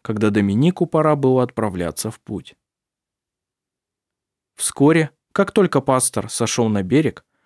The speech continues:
вышла в море и шхуна. Капитану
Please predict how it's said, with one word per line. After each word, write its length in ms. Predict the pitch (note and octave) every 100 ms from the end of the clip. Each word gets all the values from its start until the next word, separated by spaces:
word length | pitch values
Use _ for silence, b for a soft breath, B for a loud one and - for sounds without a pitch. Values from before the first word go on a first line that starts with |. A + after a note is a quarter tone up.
| _ _
вышла 500 | A2+ B2+ A3 - F3
в 80 | D3+
море 320 | C#3 D3+ D#3+
и 160 | - C3+
шхуна. 560 | B2+ - A2 G2+ F2+ - _ _ _ _ _ _ -
Капитану 640 | A#2 A2+ - A2+ B2+ F#2